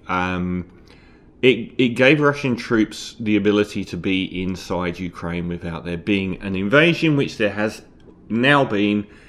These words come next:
rendering the need for the Wagner Group to zero.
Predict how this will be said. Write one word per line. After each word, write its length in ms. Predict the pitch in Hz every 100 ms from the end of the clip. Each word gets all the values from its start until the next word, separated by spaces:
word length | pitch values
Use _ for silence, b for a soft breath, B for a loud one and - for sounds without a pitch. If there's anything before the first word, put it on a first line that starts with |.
| B B B B -
rendering 580 | 113 127 131 117 117 113
the 100 | 104
need 300 | 107 101 90
for 200 | - 98
the 80 | 87
Wagner 400 | 95 95 92 87
Group 380 | 92 90 87
to 500 | - 95 90 87 87 - - 92
zero. 420 | 107 92 67